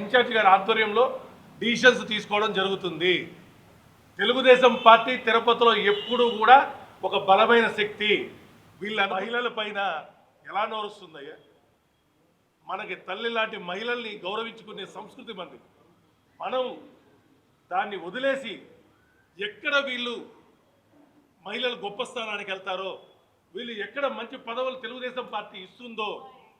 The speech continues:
అని మహిళల పైన వేసేయడం, ఒక బాధతో ప్రెస్ మీట్లు పెడితే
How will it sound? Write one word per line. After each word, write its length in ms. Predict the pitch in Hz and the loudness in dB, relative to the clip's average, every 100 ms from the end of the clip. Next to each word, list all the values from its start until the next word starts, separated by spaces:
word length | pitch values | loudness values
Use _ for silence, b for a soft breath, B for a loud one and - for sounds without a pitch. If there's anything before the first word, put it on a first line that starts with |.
| - | -14
అని 140 | 190 277 254 - - - 185 | -12 -12 -14 -18 -20 -16 -10
మహిళల 300 | 240 262 - | -6 -4 -4
పైన 160 | 226 233 262 - _ _ _ _ | -6 -6 -8 -10 _ _ _ _
వేసేయడం, 400 | 190 196 190 143 - _ _ _ _ _ - - | -12 -10 -10 -14 -18 _ _ _ _ _ -20 -16
ఒక 180 | 165 - 165 | -16 -10 -2
బాధతో 400 | 202 247 254 233 | -2 -2 -6 -8
ప్రెస్ 200 | 226 208 262 | -8 -12 -14
మీట్లు 200 | 247 233 | -10 -8
పెడితే 180 | 226 | -6